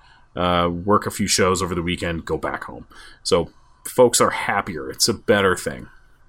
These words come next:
Um, you know, there's other reasons too. There's a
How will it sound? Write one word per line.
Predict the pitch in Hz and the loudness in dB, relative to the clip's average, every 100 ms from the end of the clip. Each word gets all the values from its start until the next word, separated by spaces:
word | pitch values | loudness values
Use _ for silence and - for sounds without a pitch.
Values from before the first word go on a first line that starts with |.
| - _ - - - - | -20 _ -20 -14 -10 0
Um, | 120 120 131 | 4 4 4
you | 147 | 4
know, | 143 | 4
there's | 185 | 4
other | 214 190 | 4 4
reasons | 165 151 143 | 4 4 2
too. | - 104 101 98 - _ _ | 2 4 2 0 -10 _ _
There's | - 104 104 | 0 0 2
a | 107 104 104 | 4 6 4